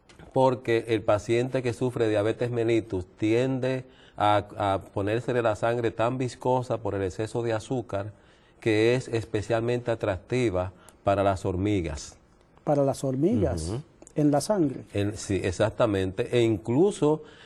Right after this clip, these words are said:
Speaker 1: en los casos más avanzados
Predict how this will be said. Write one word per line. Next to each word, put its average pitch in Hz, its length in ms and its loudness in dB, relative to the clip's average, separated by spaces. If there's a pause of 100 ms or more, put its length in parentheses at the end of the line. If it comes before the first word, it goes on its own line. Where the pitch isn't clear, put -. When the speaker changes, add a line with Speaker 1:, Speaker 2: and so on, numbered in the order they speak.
Speaker 1:
en 117 420 4
los 113 200 2
casos 156 480 4
más 139 280 2
avanzados 117 840 2